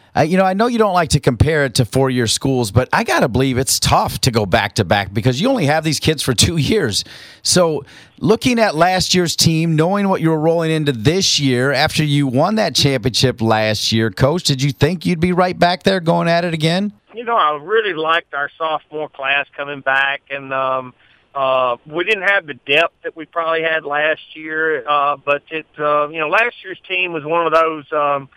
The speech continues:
Speaker 2: arguably our best, you know, and this year's team, uh, the thing that,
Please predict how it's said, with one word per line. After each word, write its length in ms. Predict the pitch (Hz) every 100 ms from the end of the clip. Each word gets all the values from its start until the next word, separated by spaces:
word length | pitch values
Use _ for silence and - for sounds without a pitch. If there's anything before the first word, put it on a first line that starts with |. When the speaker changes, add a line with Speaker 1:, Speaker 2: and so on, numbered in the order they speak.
| _ _ -
Speaker 2:
arguably 600 | 175 185 165 151 160 151
our 120 | 147
best, 520 | - 147 156 135 -
you 120 | 143 139
know, 260 | 139 143
and 180 | 139 135
this 140 | 180 -
year's 220 | 185 175 -
team, 380 | 180 175 170 156 _ - _ -
uh, 300 | 151 151 147
the 140 | 139
thing 260 | 151 185 190
that, 160 | 156